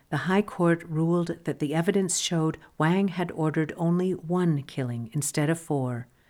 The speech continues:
and it reduced his sentence to thirteen years. The court said it also considered in its new ruling the serious security issues related to the area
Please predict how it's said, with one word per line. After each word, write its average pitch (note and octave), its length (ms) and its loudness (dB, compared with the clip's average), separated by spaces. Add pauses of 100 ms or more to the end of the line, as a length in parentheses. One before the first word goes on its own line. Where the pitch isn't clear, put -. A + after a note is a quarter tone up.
(260)
and C3 120 0
it C#3 120 -4
reduced D#3+ 520 0
his D3+ 180 -4
sentence E3+ 600 -2 (160)
to - 100 -6
thirteen C#3+ 800 -2
years. B2 480 -6 (640)
The F3 80 0
court F3+ 320 0
said E3+ 320 2
it - 160 -2
also F#3 360 2
considered F3+ 480 2
in E3+ 120 4
its - 240 2
new F3 180 6
ruling D3 460 2 (220)
the D#3+ 60 -2
serious F#3+ 520 4
security D3+ 560 0
issues C3+ 360 -6
related D#3 500 0
to - 120 -6
the D3 140 -2
area D3 400 2